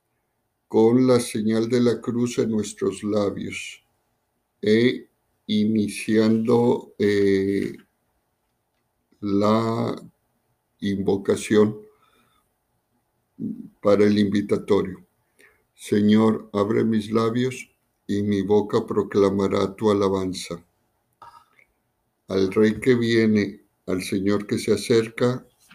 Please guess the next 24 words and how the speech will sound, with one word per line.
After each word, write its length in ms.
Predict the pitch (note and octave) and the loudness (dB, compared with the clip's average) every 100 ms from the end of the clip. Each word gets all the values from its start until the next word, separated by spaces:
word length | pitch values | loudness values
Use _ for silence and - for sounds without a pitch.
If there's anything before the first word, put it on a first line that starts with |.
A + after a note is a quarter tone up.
| - | -8
venid, 540 | F2+ G2 G2 G2+ G2 - _ _ _ _ - | 0 2 2 0 -2 -6 _ _ _ _ -2
adorémosle. 880 | G2+ G2 G2+ G2+ G2 F#2 - - - _ _ _ _ _ _ _ _ _ _ _ _ _ _ _ | 0 4 4 4 4 -2 -6 -12 -14 _ _ _ _ _ _ _ _ _ _ _ _ _ _ _
Aclama 680 | G2+ G2 A#2 A#2 A#2+ C3 C3 | -4 -2 2 6 6 6 6
al 140 | B2+ | 4
Señor 560 | A#2+ A#2+ G#2 A2 A#2 A#2+ | 0 -2 2 2 0 -2
tierra 340 | A#2+ A2 A#2+ | 0 0 2
entera, 640 | A2+ G#2 - G#2 G2+ F#2+ F#2 _ _ _ | 0 -2 2 4 4 -2 -10 _ _ _
servid 720 | - - - G#2+ G2+ A#2 A#2 B2 | -18 -6 2 4 4 0 0 2
al 200 | A#2+ A#2+ | 2 2
Señor 460 | - G#2+ A2 A2 | -2 0 2 0
con 200 | - A#2 A2 | 0 0 0
alegría, 680 | G2+ F#2+ G2 G#2 G2+ G2+ - _ _ _ _ _ _ | 0 -2 -2 -2 -4 -6 -12 _ _ _ _ _ _
entrad 540 | G#2 G#2 G#2 A2 G#2+ | 2 2 4 6 6
en 100 | B2 | 6
su 240 | A#2+ B2 A#2 | 4 0 0
presencia 720 | G#2+ G#2 - A2 G#2 B2+ - | 0 0 2 0 2 0 0
con 220 | A2+ G#2+ | 0 0
aclamaciones. 1040 | G#2 G#2 F#2+ F#2+ G2 G#2 G2 F#2+ G2 - _ _ _ _ _ _ _ _ _ | 0 0 0 -2 -4 0 0 0 -6 -14 _ _ _ _ _ _ _ _ _
Sabed 560 | - A2+ G2+ G#2+ A2+ | -2 2 6 6 4
que 200 | - B2 | 0 2
el 160 | A#2 A#2 | 4 2
Señor 500 | - A2 G#2 G#2+ G#2 | 0 -2 2 2 2
es 180 | A2 G#2 | -2 -2
Dios, 400 | G#2 G#2 G#2 | -2 -2 -4